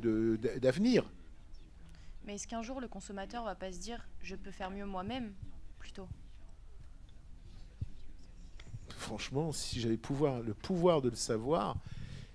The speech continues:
Speaker 1: je, je, aujourd'hui le consommateur, il te dit : « Moi je sais faire mon shampoing, pourquoi j'achète un shampoing ? » D'accord, mais pour l'instant c'est tout petit petit. Jusqu'au jour où on t'expliquera qu'en fait c'est pas mieux.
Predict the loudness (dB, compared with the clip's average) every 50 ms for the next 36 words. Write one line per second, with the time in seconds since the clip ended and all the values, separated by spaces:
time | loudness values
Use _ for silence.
0 | -12 -10 -6 -4 -4 -4 -2 -2 -2 -2 4 10 12 12 12 12 12 10 10 10
1 | 8 10 12 12 12 12 10 6 6 8 10 10 10 10 10 8 10 12 12 12
2 | 12 12 8 4 4 6 6 6 6 4 0 2 4 6 6 8 8 8 8 8
3 | 6 4 4 4 2 2 4 6 8 8 8 8 8 6 4 4 6 6 4 4
4 | 6 6 6 6 6 6 2 6 8 8 8 8 4 2 2 0 0 0 -2 0
5 | -2 -2 0 0 0 0 0 0 -4 -10 -12 -12 -14 -14 -14 -14 -14 -12 -12 -10
6 | -10 -12 -12 -12 -10 -4 -2 -2 0 6 8 8 8 8 6 4 -2 -8 -6 0
7 | 0 0 2 2 4 4 4 4 4 4 6 6 6 6 6 6 8 8 6 4
8 | 2 -2 -6 -4 -4 -2 4 4 2 2 2 -4 0 0 0 0 2 0 0 0
9 | 0 -2 -6 -10 -12 -12 -10 -8 -4 -2 -2 0 0 -2 2 10 10 10 10 12
10 | 10 10 10 10 8 6 2 2 2 2 4 8 8 6 8 6 2 4 4 4
11 | 4 4 6 6 6 8 8 6 6 4